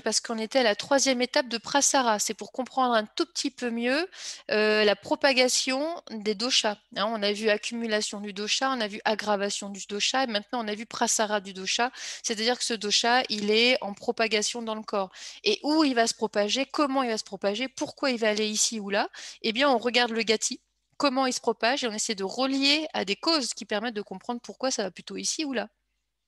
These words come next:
Et quand vous avez les causes, vous comprenez le gati des doshas aggravés. Ensuite, on a, euh, Shtana Samshraya.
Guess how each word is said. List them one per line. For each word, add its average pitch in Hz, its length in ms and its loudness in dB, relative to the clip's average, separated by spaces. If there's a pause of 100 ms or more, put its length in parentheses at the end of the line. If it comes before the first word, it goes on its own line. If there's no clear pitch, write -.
(480)
Et 123 40 -8
quand 277 180 2
vous 233 120 0
avez 214 140 4
les 185 120 0
causes, 294 240 -6
vous 269 80 -6
comprenez 220 420 -6
le 277 60 -2
gati 262 320 -2
des 254 100 -4
doshas 233 320 -4
aggravés. 220 340 -2 (3750)
Ensuite, 254 400 4
on 302 160 2
a, 320 280 6 (180)
euh, 240 340 6
Shtana 339 480 4
Samshraya. 285 840 4